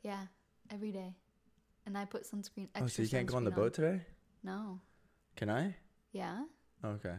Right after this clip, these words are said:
Speaker 1: You,
Speaker 2: 'Cause I
Speaker 1: well, I
Speaker 2: just
Speaker 1: got a
Speaker 2: got
Speaker 1: Diamond Glow. So that's called microdermabrasion, but they changed the name to Diamond Glow. So if you know what microderm-,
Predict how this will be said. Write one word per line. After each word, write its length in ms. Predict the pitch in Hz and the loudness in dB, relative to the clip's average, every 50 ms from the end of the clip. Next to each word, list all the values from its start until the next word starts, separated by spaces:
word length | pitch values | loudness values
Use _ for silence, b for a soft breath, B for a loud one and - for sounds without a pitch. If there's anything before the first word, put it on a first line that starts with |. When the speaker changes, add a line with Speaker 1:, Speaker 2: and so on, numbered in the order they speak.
| 104 - - | -6 -6 -4
Speaker 1:
You, 140 | 214 226 254 | 0 2 4
Speaker 2:
'Cause 80 | 120 | 6
I 160 | - - 117 139 | 8 10 10 12
Speaker 1:
well, 100 | 233 240 | 12 12
I 20 | |
Speaker 2:
just 100 | 262 302 | 12 12
Speaker 1:
got 60 | 311 | 12
a 40 | - - | 12 12
Speaker 2:
got 20 | 123 | 12
Speaker 1:
Diamond 360 | - 185 202 214 220 208 196 | 10 8 6 4 2 0 2
Glow. 280 | 196 180 165 143 165 B B B B B | 2 2 2 2 0 B B B B B
So 140 | - - 220 | 0 4 6
that's 200 | 220 233 240 - | 6 6 6 4
called 300 | - - 269 262 226 202 | 6 8 8 8 8 6
microdermabrasion, 1300 | 196 190 196 - 214 208 196 190 180 180 185 196 202 202 233 233 247 254 254 285 294 294 302 311 311 277 - | 4 2 2 2 0 0 2 0 0 0 -2 -2 0 2 2 2 2 2 2 0 0 0 -2 -4 -6 -2 -2
but 120 | - 208 | 0 2
they 100 | 196 185 | 2 0
changed 420 | 185 - - 196 185 196 196 - - | -2 -2 -4 -4 -4 -4 -4 -4 -4
the 80 | 202 | -4
name 240 | 180 180 170 180 196 | -4 -2 -2 -2 -4
to 100 | - 196 | -4 -4
Diamond 360 | 185 185 170 165 190 185 190 | -2 -2 -2 -2 -2 -2 -2
Glow. 300 | 190 220 226 240 262 277 277 b b b b b | 0 2 2 2 2 0 -4 b b b b b
So 520 | - - 220 208 196 185 180 185 180 160 160 - _ | -2 2 4 6 6 6 4 2 -2 -4 -8 -8 _
if 140 | - 190 - | -6 -4 -2
you 140 | 214 208 190 | -2 -2 -2
know 220 | 185 190 185 180 | -2 0 0 0
what 160 | 185 175 - | 0 0 0
microderm-, 1040 | - 165 170 175 - 175 175 170 - - _ _ _ - - 180 170 170 170 170 180 | -2 -4 -4 -2 -2 -4 -4 -4 -8 -14 _ _ _ -4 -2 -2 0 -2 -2 -4 -6